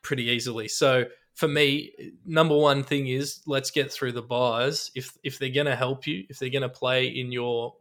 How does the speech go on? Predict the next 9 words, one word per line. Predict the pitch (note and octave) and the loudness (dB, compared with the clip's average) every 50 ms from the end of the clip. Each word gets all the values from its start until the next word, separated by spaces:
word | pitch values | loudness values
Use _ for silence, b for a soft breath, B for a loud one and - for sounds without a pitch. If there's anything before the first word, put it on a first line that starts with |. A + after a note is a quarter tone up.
| - | -10
weakest | - C3+ B2+ C3 C3+ B2+ - - | -6 -6 -6 -4 -6 -10 -8 -6
round, | B2 B2+ D3 E3 E3 | -4 -4 -4 -4 -4
which | D3 C3+ - | -6 -8 -8
for | - - A#2 | -8 -8 -6
me | A#2+ B2+ B2 A#2+ | -4 -2 -2 -2
is, | A#2+ A#2 - - - _ _ | -4 -6 -8 -10 -12 _ _
is | - B2 B2 - | -16 -16 -14 -12
round | B2 A#2+ A2 A#2 - | -10 -10 -10 -10 -14
twelve, | - _ - C3 B2 B2 B2 C#3 D#3+ - | -14 _ -6 -4 -2 -2 -2 -2 -4 -6